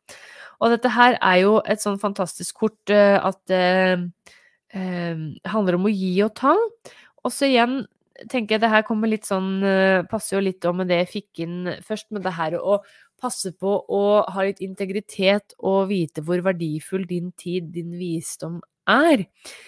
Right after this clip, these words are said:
Så pass på at ikke du bare gir bort masse gratis på en måte til, eh,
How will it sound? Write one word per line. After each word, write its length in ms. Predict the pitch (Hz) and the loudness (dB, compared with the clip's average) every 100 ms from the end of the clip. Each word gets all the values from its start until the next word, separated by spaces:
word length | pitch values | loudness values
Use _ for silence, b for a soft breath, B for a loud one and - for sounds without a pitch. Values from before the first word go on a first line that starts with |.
| B - | B -10
Så 160 | 233 | -10
pass 260 | - 254 - | -6 -6 -4
på 100 | 220 | -6
at 120 | 220 208 | -6 -6
ikke 140 | 196 | -4
du 80 | 202 | 0
bare 140 | 220 | 2
gir 280 | 220 226 185 | 4 6 6
bort 200 | 156 196 | 4 2
masse 260 | 202 196 196 170 | 0 -2 -4 -2
gratis 720 | 180 160 156 - 220 214 - | 0 0 -2 0 0 0 -4
på 140 | 214 | -6
en 80 | 208 | -4
måte 320 | 202 202 220 - | -6 -6 -10 -10
til, 480 | - 190 185 185 190 | -6 -4 -2 -2 0
eh, 340 | 185 190 | 0 2